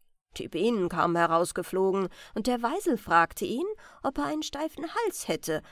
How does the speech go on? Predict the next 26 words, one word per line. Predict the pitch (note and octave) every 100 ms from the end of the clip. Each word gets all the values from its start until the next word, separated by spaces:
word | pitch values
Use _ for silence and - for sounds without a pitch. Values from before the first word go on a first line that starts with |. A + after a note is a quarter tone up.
| -
weil | F3
er | F#3
den | F#3 F#3+
Kopf | A3+ A3 -
so | -
schief | - - F2+ -
hielt. | C#3 A#2+ - - - _ _ _ _ _ _ _ _ _ _ _ _ -
„Ach | D4+ D#4 -
nein“, | - C3 A#3 A#3 G#3+ G3+ G3+ _
antwortete | - - - C#3 - - E3+
der | C#3
Schneider, | - D#3 E3 F#3 E3+ E3 - _ - -
„mich | - G#4+ -
drückt | F4 F4+ -
etwas | D#4 E4 G4+ - A4
anderes.“ | G#4 D#4 G3 D3 - - - _ - _ _ _ _ _ _ -
Und | B3+
er | C4+
erzählte, | A#3 - - A3 G#3 - G4
was | G#4 -
der | F4+
König | - B3+ C4 B3+ -
von | B3+
ihm | B3+ B3
gefordert | C4+ - - - - -
hatte. | - - -